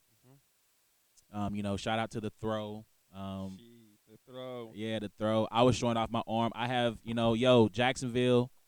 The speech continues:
Speaker 2: you
Speaker 1: Yep.
Speaker 2: know what I'm saying? If y'all need a Q B to come in, Blake Bortles, I can actually, I can come in and be a Q B coach to Blake. I have a better throwing motion than him. I call Blake the right-handed Tebow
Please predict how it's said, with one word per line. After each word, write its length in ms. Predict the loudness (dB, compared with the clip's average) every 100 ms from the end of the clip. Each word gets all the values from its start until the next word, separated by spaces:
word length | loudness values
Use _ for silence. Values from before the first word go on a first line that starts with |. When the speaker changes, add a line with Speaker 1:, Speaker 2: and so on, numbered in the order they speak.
| _ _
Speaker 2:
you 60 |
Speaker 1:
Yep. 60 | 0
Speaker 2:
know 60 | 0
what 40 |
I'm 60 | 2
saying? 440 | 0 2 2 0
If 180 | -2 2
y'all 200 | 4 4
need 160 | 2 -2
a 20 |
Q 300 | -2 4 4
B 260 | 4 0 -2
to 80 |
come 280 | -6 -8 -6
in, 180 | -4 -6
Blake 240 | -4 -6 -2
Bortles, 360 | 0 2 0 0
I 120 | 0
can 140 | 0 0
actually, 500 | 0 0 -2 -6 -8 _ _ _ -4
I 120 | -4
can 100 | 0
come 220 | 0 2
in 80 | 0
and 100 | 0
be 100 | -2
a 40 | -2
Q 220 | -2 -2
B 140 | -2
coach 380 | -2 2 2 2
to 60 | -6
Blake. 400 | 0 0 0 -6
I 100 | -4
have 160 | -2 -2
a 60 | 0
better 220 | 2 2
throwing 360 | 2 0 2
motion 320 | 2 0 0 -4
than 80 |
him. 140 | -4 -4
I 80 | -4
call 220 | 0 0
Blake 280 | 2 0 0
the 140 | -2 2
right-handed 520 | 2 0 -2 -4 -4
Tebow 420 | 0 4 4 4